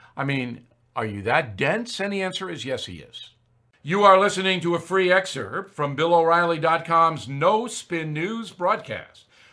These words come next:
where you can actually see me. We'll be right back after this message. Everything is expensive these days, you know that.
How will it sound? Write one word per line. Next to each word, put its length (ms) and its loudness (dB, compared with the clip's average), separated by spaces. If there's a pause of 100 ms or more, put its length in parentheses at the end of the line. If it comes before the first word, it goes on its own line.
(120)
where 180 2
you 200 0
can 140 -2
actually 400 -2
see 400 -6
me. 440 -2 (760)
We'll 160 -6
be 80 -2
right 240 4
back 360 0 (260)
after 320 -2
this 260 -14
message. 540 -20 (1040)
Everything 380 6
is 160 4
expensive 520 2
these 240 4
days, 360 4
you 100 4
know 160 6
that. 400 2